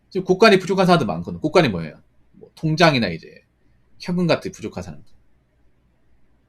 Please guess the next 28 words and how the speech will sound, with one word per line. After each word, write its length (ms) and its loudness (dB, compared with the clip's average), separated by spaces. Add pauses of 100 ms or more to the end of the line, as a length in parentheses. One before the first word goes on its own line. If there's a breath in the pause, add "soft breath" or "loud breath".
(380)
사람이 480 4
돈이 220 -2
없으면 340 0
쪼들리거든요. 680 -2
뭐 140 -4
잠깐 380 0
쪼들리는 280 2
건 60 -2
괜찮아. 260 -10
근데 320 -2 (440 soft breath)
이 360 -2
쪼들리고 520 -2
불안한 340 0
기간이 220 -2
길어지면 640 -2
사람 260 -6
멘탈이 340 -8
갈려나기 380 -4
시작합니다. 400 -16 (480)
그렇죠, 220 -12
여러분? 200 -12 (3000)
잠깐 400 2
돈 140 2
없고 160 0
하는 140 4
건 80 -2
괜찮아. 320 -12 (380)
근데 400 -2